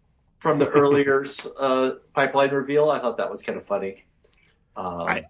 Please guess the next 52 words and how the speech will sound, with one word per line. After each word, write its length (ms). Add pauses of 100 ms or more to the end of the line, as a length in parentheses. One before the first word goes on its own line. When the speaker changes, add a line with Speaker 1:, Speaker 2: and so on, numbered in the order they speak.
(120)
Speaker 2:
I 140
hope 240
if, 280
if 160
the, 440
if 180
the 80
Luke, 380
the 120
Grogu, 640
and 80
the 60
Mandalorian 880
are 280
indeed 360
repackaged 680
figures, 400
which 160
I 60
believe 280
they 120
said 200
they 120
would 180
be, 160 (220)
I 80
hope 260
at 160
least 220
the 60
accessories 680
are 100
different 480
because 460 (240)
it 120
seems 240
like 140
they 140
could 260
get 160
some 400
different 360
accessories 640
in 140
with 140
them. 200 (200)
Like 160
the 80
Mandalorian 560
could 140
have 360
the 260